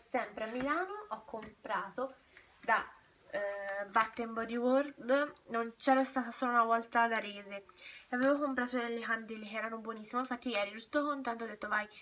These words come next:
eh, speriamo di trovare, ehm,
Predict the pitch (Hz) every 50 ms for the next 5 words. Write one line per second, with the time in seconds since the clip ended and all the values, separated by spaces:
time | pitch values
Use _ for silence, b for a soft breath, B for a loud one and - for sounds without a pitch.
0 | B B B B B B _ - 233 233 226 226 226 226 233 233 - - 294 285
1 | 254 233 226 226 233 233 233 233 233 233 240 247 240 226 214 202 196 196 202 202
2 | 208 208 - - - - 208 202 202 202 202 202 196 196 202 202 202 196 196 196
3 | 190 190 196